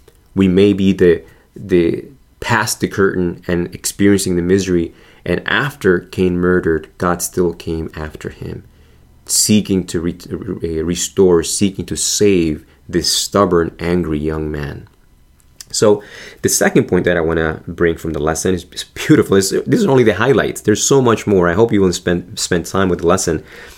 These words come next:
Um, it's a, uh, one sentence again that says, um, this is God speaking out of Jeremiah chapter three. It says, "For I am merciful, only acknowledge your iniquity." "For I am merciful,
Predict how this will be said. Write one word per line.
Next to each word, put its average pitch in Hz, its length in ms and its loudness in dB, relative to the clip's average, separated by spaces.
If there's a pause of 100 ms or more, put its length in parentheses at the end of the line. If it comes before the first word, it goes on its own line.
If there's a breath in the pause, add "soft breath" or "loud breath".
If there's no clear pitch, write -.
(140 loud breath)
Um, 92 400 2
it's 98 220 -2
a, 92 120 -2 (180)
uh, 90 140 -2 (100)
one 135 200 2
sentence 113 320 0
again 87 180 2
that 85 100 0
says, 90 380 0 (520 loud breath)
um, 90 220 0
this 104 140 0
is 98 80 -2
God 101 320 0
speaking 95 380 0
out 90 100 2
of 87 60 4
Jeremiah 87 460 0
chapter 87 320 -4
three. 90 360 0
It 85 60 0
says, 87 400 -2 (540 soft breath)
"For - 220 0
I 113 120 2
am 131 220 4
merciful, 113 760 0 (1080)
only 117 340 4
acknowledge 90 720 0
your 87 180 2
iniquity." 80 520 -4 (1300 soft breath)
"For - 200 2
I 107 120 2
am 127 180 4
merciful, 107 720 0